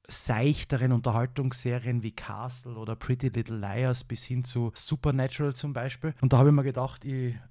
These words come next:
äh, schreib mit Episoden- und Staffelnummer mal nur kurz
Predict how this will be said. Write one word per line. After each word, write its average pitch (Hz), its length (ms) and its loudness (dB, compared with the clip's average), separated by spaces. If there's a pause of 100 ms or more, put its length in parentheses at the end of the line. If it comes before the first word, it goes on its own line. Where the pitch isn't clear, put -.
äh, 127 340 0
schreib 123 540 -6
mit 127 480 -4 (340)
Episoden- 131 680 0
und 117 120 2
Staffelnummer 127 800 0
mal 117 180 0
nur 127 200 4
kurz - 420 2